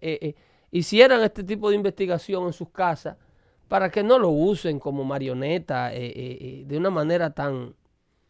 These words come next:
tan, eh, eh, eh, ¿cómo te digo?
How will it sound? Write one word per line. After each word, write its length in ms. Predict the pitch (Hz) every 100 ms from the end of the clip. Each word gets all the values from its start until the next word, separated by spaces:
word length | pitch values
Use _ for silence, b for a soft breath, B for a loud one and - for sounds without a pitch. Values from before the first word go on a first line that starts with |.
| _ _ - - _ _ _
tan, 280 | 151 156 151
eh, 100 | 139
eh, 500 | 131 123 127 123 117
eh, 380 | 123 113 107 131
¿cómo 240 | 247 214
te 140 | 139 113
digo? 400 | 113 120 107